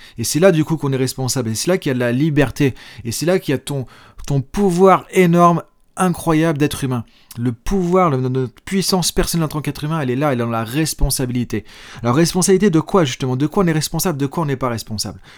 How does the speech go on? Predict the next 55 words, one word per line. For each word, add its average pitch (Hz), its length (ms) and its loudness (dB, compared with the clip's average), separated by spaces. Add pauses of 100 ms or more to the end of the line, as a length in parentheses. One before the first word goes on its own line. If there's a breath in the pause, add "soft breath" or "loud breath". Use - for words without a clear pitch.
(160 loud breath)
On 117 60 -2
va 143 80 0
reprendre 170 280 -2
tout 185 100 -2
ça 180 140 2
dans 160 80 2
la 151 80 2
formation 143 460 -2
après. 110 260 -6 (1300 loud breath)
Mais 127 60 0
en - 20 0
fait, 196 140 4
ce - 100 0
qu'on 170 100 2
dit 165 140 2
effectivement 170 440 0
en 143 60 0
P 156 140 0
N 156 80 2
L, 175 100 4
en 135 80 2
neurosémantique, 147 640 -2
en 123 60 -2
coaching, 156 400 -2
c'est 139 140 -6
que 123 140 -4 (360 loud breath)
en 127 80 -4
tant 139 120 -2
qu'être 143 300 -2
humain, 208 140 4
effectivement, 180 440 0
bah, 120 200 -2 (400 loud breath)
euh, 113 400 -4
les 135 180 4
événements 175 320 4
sont 170 160 0
neutres. 143 140 2
Donc, 123 160 -2
t'es 151 80 -2
pas 190 140 0
responsable 175 440 -2
de 135 60 2
ce - 100 -2
qui 139 120 -4
t'arrive. 196 280 0
On 147 40 -2
n'est 135 100 0
pas 151 80 -2
responsable 151 420 -4
des 123 200 0
événements. 180 340 2
On 156 40 0
perd 131 200 -2
un 151 120 -2
job, 165 440 2